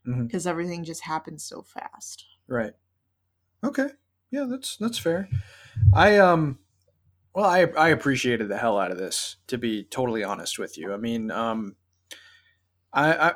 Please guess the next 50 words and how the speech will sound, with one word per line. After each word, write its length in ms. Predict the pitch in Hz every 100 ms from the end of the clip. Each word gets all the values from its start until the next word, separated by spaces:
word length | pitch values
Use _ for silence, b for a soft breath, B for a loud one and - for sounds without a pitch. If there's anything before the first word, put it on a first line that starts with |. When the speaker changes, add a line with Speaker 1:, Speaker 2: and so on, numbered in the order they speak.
| 165 147
Speaker 1:
I'm 160 | 185
not 160 | 226 226
a 40 | 185
big 220 | 202 -
fan 220 | 208 196
of 60 | 175
the 60 |
Paradise 500 | 147 180 170 156 147
Syndrome 440 | - 160 151 143 135
either. 640 | 135 143 143 147 147 143 -
Uh, 500 | 135 131 127 123 123 _ _ - 131 107 151 - _ _ -
the 60 | 214
thirty-sevens 720 | 330 339 285 - 269 254 240
is 140 | 233
okay, 640 | 233 233 - 214 226 247 233 -
uh, 220 | 165 175
but 160 | 160 202
I'm 160 | 247 240
also, 480 | 226 208 185 165
uh, 240 | - 151 143 - 214
I 80 | 240
enjoy 280 | 190 170 147
North 220 | 135 123
Star 400 | - 120 101 - _ -
quite 220 | 127 113
a 20 |
bit. 320 | 101 98 - b b b b -
Uh, 220 | 120 117 123
we 120 | 190
actually 260 | 202 175 135
just 220 | 135 139
watched 300 | 139 139 -
it 100 | -
recently 440 | 143 165 120 117
because 340 | 120 120 127 120 123
after 260 | 131 139 143
playing 280 | 151 139
Red 220 | 120 120 131
Dead 160 | 127
Redemption, 580 | 123 113 117 123 160 160
for 140 | 147
some 220 | 123 139 139
reason 260 | 135 139
I 80 | 131
got 180 | 131 131
on 80 | 123
a 80 |
kick 320 | 120 - 127 -
of 100 | 117
watching 600 | 123 - - 127 120